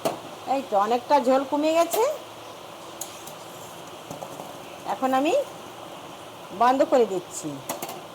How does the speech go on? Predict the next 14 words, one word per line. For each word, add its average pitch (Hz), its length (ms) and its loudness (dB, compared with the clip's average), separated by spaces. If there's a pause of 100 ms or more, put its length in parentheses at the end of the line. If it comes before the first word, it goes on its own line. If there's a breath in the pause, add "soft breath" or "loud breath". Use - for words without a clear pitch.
একটু 233 160 -2 (140)
পরেই 254 360 10
খুলবো, 339 220 6 (120)
ঠান্ডা 240 300 2
হবে 302 160 6 (100)
তারপরে, 349 320 6 (920)
এই 196 80 -4
জন্য 277 140 4 (120)
গ্যাসটাকে 285 540 4
আমি 302 120 2 (120)
এভাবে 285 260 6 (200)
বন্ধ 262 140 4 (100)
করে 202 220 2
দিচ্ছি। - 300 -8